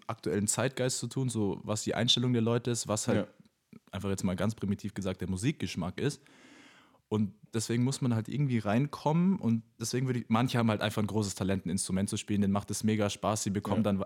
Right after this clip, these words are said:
Speaker 1: einfach, weil sie so stark
Speaker 2: Ja,
Speaker 1: sind, auch
Speaker 2: klar.
Speaker 1: ein super Feedback von ihren Lehrern und so weiter. Aber es hängt auch viel mit der Familie zusammen, da wirst du bestimmt noch viel sagen können da,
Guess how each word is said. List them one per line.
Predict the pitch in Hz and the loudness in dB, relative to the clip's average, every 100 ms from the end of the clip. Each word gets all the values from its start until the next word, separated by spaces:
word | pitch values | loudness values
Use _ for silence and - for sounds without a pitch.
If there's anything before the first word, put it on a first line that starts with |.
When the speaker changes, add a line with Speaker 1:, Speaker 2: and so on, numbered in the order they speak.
| - | -4
Speaker 1:
einfach, | 95 98 92 | -2 -2 0
weil | 104 | 0
sie | 98 | 0
so | 92 | -2
stark | - - 90 | -4 -4 -4
Speaker 2:
Ja, | 90 | -2
Speaker 1:
sind, | 76 | -2
auch | 92 | -2
Speaker 2:
klar. | 95 87 | -2 -4
Speaker 1:
ein | |
super | 107 104 98 | -4 -6 -6
Feedback | - 110 98 95 | -4 -4 -4 -4
von | 95 78 | -4 -2
ihren | 92 92 | 0 0
Lehrern | 92 104 98 95 | 0 -2 -2 -2
und | 92 | -2
so | 85 | -4
weiter. | 92 107 - - - - - - - | -4 -4 -8 -20 -20 -20 -20 -20 -8
Aber | - 104 104 101 76 - - | -2 2 2 2 0 -4 -10
es | 113 - | -10 -2
hängt | 120 127 | -2 -2
auch | 110 | -2
viel | 123 | 2
mit | 117 110 | 2 2
der | 101 | -2
Familie | 101 117 139 | 0 2 0
zusammen, | 131 117 110 | 0 0 0
da | 104 | 0
wirst | 98 | -2
du | 110 | -4
bestimmt | 113 110 104 | -4 -2 -4
noch | 98 | -4
viel | - 98 | -6 -4
sagen | 98 107 | -4 -2
können | 117 113 | -4 -2
da, | 127 | -2